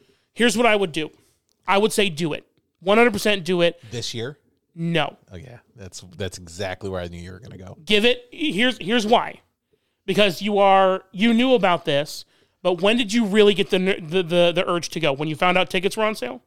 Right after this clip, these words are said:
Speaker 2: Yeah. <laughs> Duh.
Speaker 1: No, I understand this. I understand this.
Speaker 2: My A D H D kicked
Speaker 1: Right,
Speaker 2: in.
Speaker 1: exactly. So that is, to me, that is an impulse buy. That is an
Speaker 2: Yes.
Speaker 1: impulse need. That is, you are, you are scratching an itch.
Speaker 2: I'm not loving where this is going.
Speaker 1: I'm, I'm not telling you not to go.
Speaker 2: Okay.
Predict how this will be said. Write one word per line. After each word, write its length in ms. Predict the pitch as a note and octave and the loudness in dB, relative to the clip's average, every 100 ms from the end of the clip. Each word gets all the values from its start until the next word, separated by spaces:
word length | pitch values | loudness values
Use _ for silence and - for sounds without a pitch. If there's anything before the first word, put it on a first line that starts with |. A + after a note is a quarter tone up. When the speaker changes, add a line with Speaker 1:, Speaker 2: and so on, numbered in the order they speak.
| _ | _
Speaker 2:
Yeah. 260 | A3+ - - - - | -6 -4 -4 -8 -20
<laughs> 300 | - _ _ | -20 _ _
Duh. 280 | D3+ F3+ D3+ - F4 | -2 0 -2 -4 -2
Speaker 1:
No, 200 | A3 G#3 | 2 4
I 120 | G#3+ | 4
understand 400 | A#3 A#3+ A#3+ G#3 | 2 2 2 0
this. 220 | E3 - - | -2 -6 -2
I 40 | |
understand 320 | G3 G3+ E3+ | -2 0 -2
this. 40 | D3 | -2
Speaker 2:
My 80 | |
A 160 | D3 D#3 | -2 -2
D 160 | D#3+ D#3+ | -2 -4
H 220 | D#3 - | -6 -10
D 120 | A3 | -14
kicked 260 | - A2+ F#3 | -8 -8 0
Speaker 1:
Right, 180 | G#3 - | 0 0
Speaker 2:
in. 60 | |
Speaker 1:
exactly. 380 | F#3+ G#3 F#3+ D3+ | -2 0 -2 -6
So 260 | - - F#3+ | -4 0 2
that 220 | F#3+ G#3 | 2 2
is, 180 | A3 G#3 | 2 0
to 100 | - G3+ | -2 -4
me, 180 | A3+ | -2
that 180 | G3+ G3+ | 0 0
is 100 | G#3+ | 0
an 60 | G3+ | 0
impulse 380 | F#3+ - C#3+ - | -2 -4 -10 -10
buy. 180 | - - _ _ _ _ _ _ _ _ _ _ | -18 -20 _ _ _ _ _ _ _ _ _ _
That 140 | G3 | 2
is 80 | G#3+ | 2
an 80 | G#3+ | 2
Speaker 2:
Yes. 80 | G3+ | 2
Speaker 1:
impulse 400 | G3+ F#3+ F#3+ - | 2 2 0 0
need. 220 | G3 F#3+ | -2 0
That 100 | F3+ | 0
is, 120 | E3+ | -2
you 300 | G#3+ F3 G3 | -4 -6 -2
are, 80 | F#3 | -2
you 140 | F#3 F3 | 0 -4
are 60 | |
scratching 480 | D#3 - F#3+ F#3+ A#3+ | -4 -2 -2 0 0
an 80 | A3 | 2
itch. 320 | F3 - - | 0 -2 -8
Speaker 2:
I'm 120 | A#2 A2+ | -10 -8
not 160 | A#2+ | -8
loving 240 | A#2 G#2 G2+ | -8 -10 -10
where 100 | F#2 | -12
this 200 | F#2 - | -12 -14
is 80 | D2+ | -14
going. 260 | - A2+ - _ | -16 -16 -20 _
Speaker 1:
I'm, 200 | - A3 F3+ | -2 -2 -2
I'm 160 | - A#3+ | -2 0
not 180 | C#4 D#4+ | -2 2
telling 240 | C#4+ C#4+ | 2 4
you 80 | C4+ | 4
not 180 | B3+ A#3 | 2 0
to 80 | G#3+ | 0
go. 300 | G#3 D3+ D#3+ _ _ - | 2 2 -2 _ _ -16
Speaker 2:
Okay. 220 | - - | -14 -16